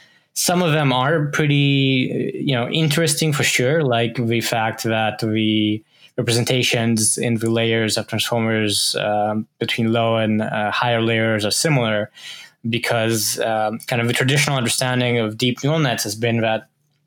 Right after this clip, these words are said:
you create this sort of, um, you know, successively more abstract representation. So at the early layers, you have circles and lines and whatever.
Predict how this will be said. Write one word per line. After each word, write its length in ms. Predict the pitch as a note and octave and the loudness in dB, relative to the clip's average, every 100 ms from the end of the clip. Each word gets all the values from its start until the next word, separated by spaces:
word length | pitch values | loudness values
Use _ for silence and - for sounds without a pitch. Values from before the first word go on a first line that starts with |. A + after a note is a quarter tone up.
| _ D3+ | _ -2
you 120 | C#3+ | 0
create 300 | C#3+ C3+ B2 | 2 0 0
this 140 | C3+ | 0
sort 200 | - B2 | 0 0
of, 300 | A#2 A#2 A2 | 0 0 0
um, 480 | A2+ A2+ A2+ A2+ A2 - - - - - - - | 0 2 2 0 -2 -8 -10 -8 -8 -10 -10 -4
you 100 | B2+ | 0
know, 140 | A#2+ | 0
successively 800 | A#2+ D3 - C#3 C3+ B2+ B2 B2 | 0 0 0 0 2 0 2 2
more 460 | B2 B2 A#2+ A#2+ B2 | 2 2 2 0 0
abstract 480 | A2+ - A#2+ A2+ | 0 0 0 0
representation. 680 | A#2 A2+ G#2 A#2 A2+ - A#2 | -2 -2 0 0 0 -2 -2
So 160 | - A2+ | -2 -2
at 80 | - | 0
the 80 | |
early 200 | A2+ A#2 | 0 2
layers, 400 | A#2 A#2 A2+ G#2+ | 2 2 2 2
you 100 | A2 | 0
have 120 | G#2+ - | 0 0
circles 680 | - D3 D3 C#3 B2+ B2 | 0 0 2 2 2 2
and 140 | G#2+ G#2 | 2 2
lines 500 | A#2 A#2+ A#2 A#2 G#2+ | 2 2 2 0 0
and 120 | G#2 | -2
whatever. 640 | G#2+ C3 A#2+ A#2+ A2+ A2 | 0 0 0 0 0 -2